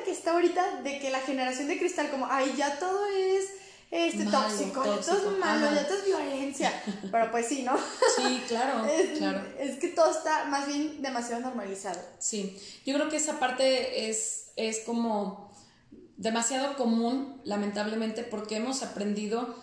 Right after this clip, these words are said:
Speaker 2: a disfrazar, eh, la violencia a través de un mal comentario y diciendo,
Speaker 1: Sí.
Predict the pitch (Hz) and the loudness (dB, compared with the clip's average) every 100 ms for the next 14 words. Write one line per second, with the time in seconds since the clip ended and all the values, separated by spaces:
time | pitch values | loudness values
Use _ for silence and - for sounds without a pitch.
0 | - - _ - 208 233 226 - 220 208 | -18 -20 _ -4 -2 -2 -4 -2 0 0
1 | - 226 247 - - - - - - - | 0 0 0 -2 -6 -14 -20 -20 -14 -4
2 | 208 202 190 - 202 196 196 208 208 240 | -2 0 -2 -2 0 0 0 0 2 2
3 | 320 - 247 262 - - - - - 196 | 2 2 0 -2 -4 -10 -18 -10 -6 -2
4 | 208 208 220 240 240 226 226 233 220 196 | 0 2 0 -2 -4 -2 -2 -2 -2 -2
5 | 208 202 208 302 - - - - 208 208 | 0 0 0 -2 -6 -14 -20 -8 -4 -2
6 | 202 226 - 226 240 269 - - - - | -2 2 2 4 2 2 -4 -12 -18 -14